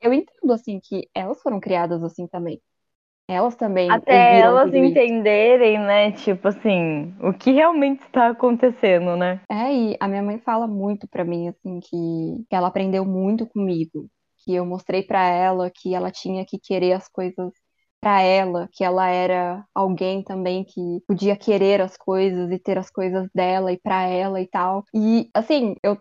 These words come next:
Speaker 1: tenho pra mim, assim, com toda certeza que essa é a coisa mais incrível que eu já poderia ter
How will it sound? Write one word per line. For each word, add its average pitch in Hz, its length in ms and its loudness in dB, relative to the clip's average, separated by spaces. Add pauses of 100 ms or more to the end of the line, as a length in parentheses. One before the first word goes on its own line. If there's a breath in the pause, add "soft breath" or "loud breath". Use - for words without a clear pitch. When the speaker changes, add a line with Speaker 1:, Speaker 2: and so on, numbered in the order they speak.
(180)
Speaker 1:
tenho 233 280 0
pra 302 160 2
mim, 269 240 4
assim, 262 220 -2
com 240 140 0
toda 240 200 2
certeza 262 420 0
que 247 120 -6
essa 247 160 -4
é - 20 0
a 254 40 -6
coisa 240 240 -2
mais 226 440 -2
incrível 269 580 -2
que 294 60 0
eu 254 40 -2
já 262 100 -2
poderia 233 360 -2
ter 262 160 -6